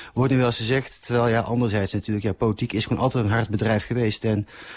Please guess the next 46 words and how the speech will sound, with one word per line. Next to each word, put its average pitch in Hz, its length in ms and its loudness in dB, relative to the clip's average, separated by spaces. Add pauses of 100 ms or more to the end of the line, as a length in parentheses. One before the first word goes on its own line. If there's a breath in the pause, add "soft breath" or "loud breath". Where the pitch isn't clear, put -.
(140 loud breath)
Cohen 127 420 4
was 117 200 2
iemand, 104 340 -2
tenminste, 104 280 -4
dat 104 100 -2
is 101 120 -2
zeker, 98 420 0
eh, 92 580 0
laatste 101 360 0
jaar 110 260 4
duidelijk 98 300 -2
gebleken, 90 300 -4
die 117 80 0
was 104 140 -2
daar 113 100 2
niet 113 100 2
helemaal 117 260 4
tegen 104 260 0
opgewassen. - 560 -2 (560 loud breath)
En, 123 360 2
eh, 117 120 0
nou 110 240 2
ja, 113 180 2 (220)
heeft 110 440 -2
het - 80 -8
te - 80 0
maken 113 360 2
met 107 240 0
de, 104 320 0
de 107 60 -2
hardheid 110 540 0
van 104 180 0
de 101 60 0
politiek 98 380 -2
of 131 140 -2
de 131 100 2
zachtheid 117 400 0
van 113 140 0
Cohen? 113 320 2
Ik 90 100 0
denk 92 180 -2
zelf, 110 460 0
eh, 120 300 -2
vooral 120 220 2
het 110 80 2
laatste. 113 400 0